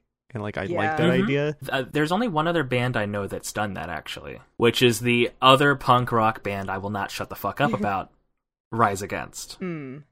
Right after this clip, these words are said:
Speaker 1: Oh, yeah, they did do that. <laughs>
Speaker 3: Ghost Notes, uh, was it Ghost Sym-, was it Ghost Notes Symphony?
Speaker 1: I think
Speaker 3: It was
Speaker 1: so.
Speaker 3: an album they released last year. They did a full string orchestra versions of their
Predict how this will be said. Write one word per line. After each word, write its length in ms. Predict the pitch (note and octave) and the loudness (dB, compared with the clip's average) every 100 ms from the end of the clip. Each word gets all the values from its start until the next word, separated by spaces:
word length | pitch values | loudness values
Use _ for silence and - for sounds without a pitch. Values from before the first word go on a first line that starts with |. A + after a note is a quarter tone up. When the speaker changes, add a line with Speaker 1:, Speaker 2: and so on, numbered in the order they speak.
| _ | _
Speaker 1:
Oh, 180 | B2 C3+ | -4 -2
yeah, 240 | B2+ B2 A2 | 0 -2 -4
they 100 | A2 | -6
did 160 | A#2+ - | -8 -6
do 180 | G#2+ | -8
that. 240 | G2+ G#2 G2+ _ | -6 -8 -10 _
<laughs> 160 | - - | -16 -2
Speaker 3:
Ghost 300 | C3 C#3 - | 2 2 2
Notes, 440 | C#3 B2+ - - - | 0 0 0 -6 -2
uh, 180 | B2 A#2+ | 2 4
was 160 | A#2+ A2+ | 4 0
it 120 | G2 | 0
Ghost 260 | C3 D3 - | 0 2 0
Sym-, 240 | B2+ A#2 _ | -2 -4 _
was 180 | A#2+ G#2 | -8 -6
it 60 | G2+ | 0
Ghost 240 | D3 D3+ | 0 2
Notes 200 | C#3+ - | -2 -2
Symphony? 540 | - A2+ B2+ C3+ D3+ D#3+ | -4 -4 -4 -6 -6 -8
Speaker 1:
I 60 | A#2+ | -10
think 240 | - G#2+ | -6 -8
Speaker 3:
It 40 | G#2 | -4
was 60 | |
Speaker 1:
so. 60 | G2 | 0
Speaker 3:
an 40 | |
album 220 | A#2 B2 | 2 2
they 80 | A#2+ | 0
released 520 | A2+ A2 G#2+ - - A2 | -2 -2 -2 -4 -6 0
last 440 | A2+ A#2 B2 - | 4 6 4 -2
year. 580 | G#2+ G#2+ G#2+ B2 D#3 D#3+ | -8 -6 -4 -4 -6 -8
They 300 | A2+ A2 G#2+ | -8 -6 -6
did 200 | G2+ A2 F#2+ | -6 -8 -6
a 180 | G#2 | -8
full 280 | F#2+ - A2 | -8 -6 -4
string 520 | G2+ - - G#2+ G#2 G#2 | -2 -4 -4 -6 -6 -8
orchestra 800 | - G#2+ - G2 - F#2 D2+ - | -8 -8 -8 -8 -8 -8 -8 -10
versions 580 | A2+ A2 G2+ F#2 F#2+ F2 | -10 -6 -6 -6 -10 -10
of 120 | E2+ | -12
their 80 | D2 | -8